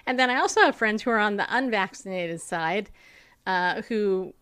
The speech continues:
who are sick and tired of the vaccinated side saying, "Would you get vaccinated 'cause you're making me sick?" It's like, <laughs> like, what the heck? You know what? This is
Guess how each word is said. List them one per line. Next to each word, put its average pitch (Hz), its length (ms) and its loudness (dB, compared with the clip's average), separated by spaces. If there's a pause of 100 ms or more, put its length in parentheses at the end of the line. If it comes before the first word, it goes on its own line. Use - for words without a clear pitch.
(120)
who 254 100 0
are 226 140 4
sick 311 220 -2
and 262 100 0
tired 226 300 4
of 196 120 2
the 190 60 -8
vaccinated 214 640 4
side 185 340 2
saying, 208 280 -2
"Would 196 180 -6
you 247 60 -4
get 277 200 0
vaccinated 220 560 -4
'cause 214 160 -6
you're 214 100 -6
making 196 300 -2
me 277 80 0
sick?" - 440 2
It's - 180 -10
like, - 560 0 (480)
<laughs> - 480 -20
like, 190 180 -14
what 262 140 -10
the 330 100 -2
heck? 269 300 0 (560)
You 233 100 -2
know 254 80 2
what? 277 260 0
This 262 220 -6
is 330 260 -6